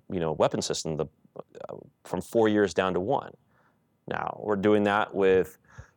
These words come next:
uh, Red Hat OpenShift, um, as an application platform, a development platform, using agile methods and practices derived from Red Hat Open Innovation Labs, as well as our traditional consulting,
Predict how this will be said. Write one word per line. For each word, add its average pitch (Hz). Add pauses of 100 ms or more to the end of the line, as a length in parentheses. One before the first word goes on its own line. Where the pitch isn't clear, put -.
(300)
uh, 87 (240)
Red 110
Hat 104
OpenShift, 98 (540)
um, 85 (220)
as 98
an 98
application 98
platform, 92
a 87
development 87
platform, 90 (240)
using 98 (140)
agile 98
methods 90
and 87
practices 95
derived 90
from 90 (720)
Red 95
Hat 87
Open 90
Innovation 95
Labs, 87
as 78
well 87
as 85
our 80
traditional 82
consulting, 85